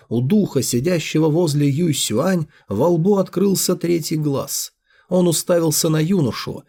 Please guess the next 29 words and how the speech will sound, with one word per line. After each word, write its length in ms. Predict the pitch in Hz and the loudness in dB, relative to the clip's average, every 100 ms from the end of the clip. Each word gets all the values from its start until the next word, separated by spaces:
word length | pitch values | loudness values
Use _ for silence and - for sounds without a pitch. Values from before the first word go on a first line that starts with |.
| _ - | _ -6
и 120 | 117 | 0
тот 260 | 147 151 | 2 2
ощутил, 640 | - 104 - 101 165 185 151 | -2 -8 -6 -6 0 0 0
что 200 | - 123 | -2 -2
этот 320 | 107 101 95 | 0 -4 0
дух 340 | 190 180 - _ - | 0 0 -4 _ -4
проник 420 | 170 180 190 185 | 0 2 2 0
в 40 | |
его 240 | 160 170 165 | -2 0 0
сознание. 840 | - 170 151 131 87 85 76 - _ _ _ _ | 0 0 0 0 -2 -8 -14 -18 _ _ _ _
«Черт, 500 | - - - - _ _ _ _ - | -10 -10 -10 -14 _ _ _ _ -12
они 300 | 92 104 120 | -8 -2 -2
решили 480 | 110 - 147 139 | -2 -2 0 0
прочитать 600 | 131 127 131 131 143 139 | 0 -2 -2 -2 -2 -2
мои 200 | 139 139 | 0 0
воспоминания, 760 | 135 143 - 147 156 170 127 117 | 0 -2 0 0 2 0 0 -4
чтобы 320 | - 143 131 | -2 -2 0
узнать, 440 | 120 110 170 156 - - _ | 0 0 -2 -2 -6 -20 _
говорил 540 | 101 127 120 117 180 160 | -4 0 0 2 0 2
ли 140 | 151 | 2
я 160 | 131 117 | 2 -2
правду 480 | - 156 180 165 | -4 -2 -2 0
или 260 | 180 175 170 | -2 0 2
обманул 640 | 165 156 190 214 208 123 | 2 2 2 2 2 2
их». 260 | 95 - - _ _ | 0 -6 -20 _ _
Хан 280 | - 190 175 | -4 0 2
Сень 380 | 156 - 185 165 | 0 0 2 2
был 220 | 151 160 | 2 0
шокирован, 680 | - 160 156 160 117 101 95 | 0 -2 0 0 2 0 -4